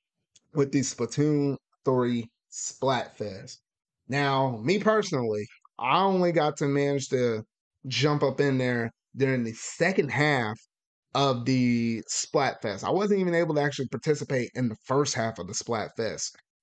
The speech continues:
because I, I, like, literally, I was doing, like, some real-world Splatooning. Like, I was actually painting, like, a whole deck and stuff like that, the front and the back deck and whatnot, though. So I didn't think I was actually gonna be doing some real Splatooning on that day, though. But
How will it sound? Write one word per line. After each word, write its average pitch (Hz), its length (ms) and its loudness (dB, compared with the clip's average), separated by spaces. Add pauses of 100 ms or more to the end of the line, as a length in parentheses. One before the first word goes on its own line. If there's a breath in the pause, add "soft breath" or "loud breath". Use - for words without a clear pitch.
(220)
because 127 260 0
I, 113 220 -2
I, 123 260 2
like, 131 180 -2
literally, 123 380 2
I 87 80 -6
was 123 180 -2
doing, 127 200 0
like, 120 120 -2
some - 240 -10
real-world 120 760 2
Splatooning. 120 600 -2
Like, 98 140 -8
I 98 60 -6
was 110 140 -4
actually 113 360 -6 (300)
painting, 123 260 -6
like, 117 180 -6
a 123 40 -8
whole 123 360 -2
deck 131 220 0
and - 160 -12
stuff - 380 0
like 127 220 -4
that, 123 200 -2 (220 loud breath)
the 147 100 0
front 147 280 2
and 127 80 -4
the 127 40 -6
back 131 320 0
deck 135 240 2
and 120 100 0
whatnot, 113 420 -2
though. 113 120 -2
So 113 140 -4
I 139 100 4
didn't 147 160 2
think 147 140 4
I - 20 4
was 131 140 2
actually 131 240 2
gonna 127 80 2
be 127 80 0
doing 131 140 2
some 120 200 -2
real 139 220 4
Splatooning 143 640 2
on 123 160 2
that 120 180 -2
day, 117 220 0
though. 110 260 -4 (380 loud breath)
But 147 480 2